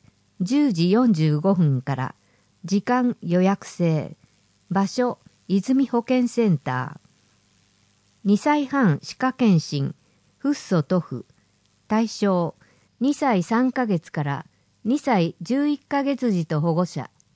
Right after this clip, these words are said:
三歳半歯科健診、フッ素塗布。対象、三歳三ヶ月から三歳十一ヶ月児と保護者。いずれも、四月二十八日木曜、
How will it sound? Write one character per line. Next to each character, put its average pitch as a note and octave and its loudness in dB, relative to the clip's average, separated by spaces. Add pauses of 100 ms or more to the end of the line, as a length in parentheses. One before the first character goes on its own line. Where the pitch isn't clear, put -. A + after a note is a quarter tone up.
(380)
三 C#4 -2
歳 C#4+ 0
半 F#3 0
歯 - -18
科 C4+ 0
健 A3+ 2
診、 C#3+ -4 (400)
フ C#4 -2
ッ - 2
素 E3+ -2
塗 F3+ 0
布。 C3 -8 (640)
対 A3 -2
象、 F3 -2 (340)
三 C#4+ 0
歳 F#3 0
三 B3 0
ヶ B3 -2
月 F#3+ -2
か D3+ -2
ら C#3 -4 (260)
三 D4 0
歳 E3 0
十 C4 0
一 C#4+ -2
ヶ C#4 -2
月 B3+ 2
児 E3 0
と D#3 0
保 E3 2
護 F#3+ 2
者。 - -6 (1080)
い G#3 0
ず C4+ -2
れ C4+ 2
も、 B3 2 (680)
四 A3 0
月 D4 0
二 C#4+ 2
十 F#3 2
八 F#3 0
日 G3+ 4
木 F#3 2
曜、 E3 0